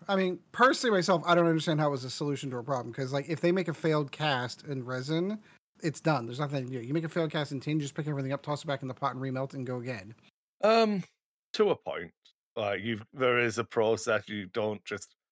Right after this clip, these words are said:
Speaker 2: throw the model back in the pot 'cause it's got the
Speaker 1: Effect-
Speaker 2: release agent on it
Speaker 1: I
Speaker 2: and all of
Speaker 1: know,
Speaker 2: that.
Speaker 1: I, uh,
Speaker 2: Um,
Speaker 1: effectively.
Speaker 2: yeah,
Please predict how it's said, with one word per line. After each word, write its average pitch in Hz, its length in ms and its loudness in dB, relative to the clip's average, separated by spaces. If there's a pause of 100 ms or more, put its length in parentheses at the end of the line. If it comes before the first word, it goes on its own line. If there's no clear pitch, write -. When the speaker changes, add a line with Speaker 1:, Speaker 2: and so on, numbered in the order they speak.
(220)
Speaker 2:
throw 117 280 4
the 107 100 0
model 104 340 0
back 95 280 -2
in 95 120 -8
the 92 80 -8
pot 101 340 0
'cause 175 160 2
it's 160 120 -4
got 113 140 -2
the 101 80 0
Speaker 1:
Effect- - 20 -6
Speaker 2:
release 104 440 -4
agent 110 480 -2
on 107 180 0
it 160 200 4
Speaker 1:
I 170 40 4
Speaker 2:
and 170 80 4
all 147 200 2
of 147 60 2
Speaker 1:
know, - 20 2
Speaker 2:
that. - 320 6
Speaker 1:
I, 165 40 2
uh, 160 40 0 (520)
Speaker 2:
Um, 120 500 4
Speaker 1:
effectively. 113 100 -12 (640)
Speaker 2:
yeah, 101 340 0